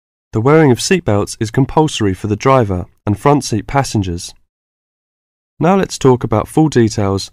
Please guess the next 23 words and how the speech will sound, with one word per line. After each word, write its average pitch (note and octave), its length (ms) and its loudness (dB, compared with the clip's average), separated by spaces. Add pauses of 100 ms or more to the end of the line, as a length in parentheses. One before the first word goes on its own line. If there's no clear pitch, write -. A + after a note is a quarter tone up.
of - 140 -8
Britain's A#2 380 0
road A#2+ 300 2
regulations. G2 880 -2 (1500)
A B2+ 60 -6
copy - 480 0
of G#2 100 -8
the G#2+ 100 -4
Highway C#3 380 2
Code G#2+ 400 -2 (380)
can A#2 180 0
be C3+ 120 2
obtained A2 500 -2
from - 180 -4
offices G2+ 580 -2 (360)
of G#2+ 100 -4
the A2 160 -6
Automobile G#2+ 580 2
Association, A2 920 -2 (300)
A G2 220 -2
A, G#2+ 320 -2 (460)
or A2+ 160 0
Royal C#3+ 440 4